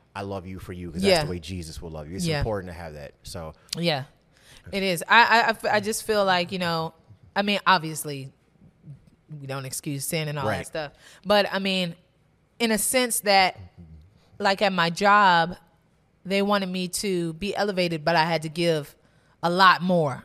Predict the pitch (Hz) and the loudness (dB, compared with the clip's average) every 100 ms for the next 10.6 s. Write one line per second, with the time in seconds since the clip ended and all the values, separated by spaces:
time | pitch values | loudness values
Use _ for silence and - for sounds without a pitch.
0 | - 180 175 160 180 - 208 208 190 170 | -8 -4 -2 -2 -4 -2 -2 0 -2 -4
1 | 165 - 165 160 156 160 _ 156 156 151 | -6 -4 -2 -2 -4 -8 _ -8 -8 -8
2 | 165 160 151 156 156 156 156 147 156 - | -8 -8 -6 -6 -6 -4 -2 -4 -8 -18
3 | - - 190 214 196 180 175 180 208 214 | -8 -6 0 2 2 0 -4 -2 -2 -2
4 | 214 - 190 185 180 180 185 180 175 170 | -4 -4 2 4 4 2 -4 -4 -6 -10
5 | 165 - 156 - 185 180 170 170 - _ | -12 -14 -10 -4 0 0 -2 -6 -14 _
6 | _ _ 185 175 190 185 175 170 190 175 | _ _ -8 -4 -2 -2 -6 -6 -4 -2
7 | 170 156 - 226 156 156 156 175 170 123 | -2 -4 -6 0 2 2 -2 -2 -2 -4
8 | 127 - 98 92 85 _ - _ _ _ | -10 -12 -8 -8 -10 _ -20 _ _ _
9 | _ - 180 180 180 180 180 160 208 165 | _ -14 -8 -8 -2 0 -2 -4 -4 -2
10 | 165 156 180 156 135 | -4 -2 -2 -2 -6